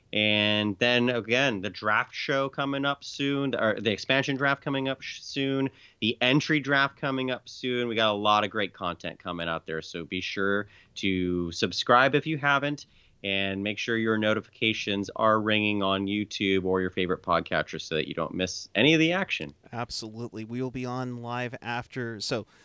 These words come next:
Speaker 2: think about this, folks. Sunday night, Teal Tinted Glasses with Mister Lacey over there. Uh, Wednesday night, we'll be on right after, uh, the expansion draft to go over everything that happened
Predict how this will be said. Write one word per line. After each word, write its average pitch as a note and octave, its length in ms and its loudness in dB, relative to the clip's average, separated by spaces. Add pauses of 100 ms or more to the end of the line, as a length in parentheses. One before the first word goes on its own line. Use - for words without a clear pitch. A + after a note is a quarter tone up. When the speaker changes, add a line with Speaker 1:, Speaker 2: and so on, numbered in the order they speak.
(100)
Speaker 2:
think F3+ 160 0
about E3 160 -2
this, C#3+ 160 -2
folks. - 420 -4 (380)
Sunday E3 380 -4
night, D#3+ 200 -4
Teal D3+ 220 -4
Tinted D3+ 260 -8
Glasses B2+ 560 -6
with B2 460 -6 (640)
Mister A2 460 -10 (240)
Lacey A2 520 -14
over G#2+ 220 -12
there. G#2 260 -10 (480)
Uh, A2+ 320 -2
Wednesday D#3 460 -2
night, D3+ 260 -2
we'll C3 140 -4
be C#3 140 -4
on C3 260 -4 (120)
right C3+ 280 -2
after, C3+ 680 -6 (420)
uh, B2 160 0
the A#2+ 140 -2
expansion C3+ 500 -4
draft C3+ 300 -2
to B2 60 -4
go A#2+ 180 2
over B2 220 0
everything C3 400 0
that A#2 160 -4
happened A#2+ 680 -2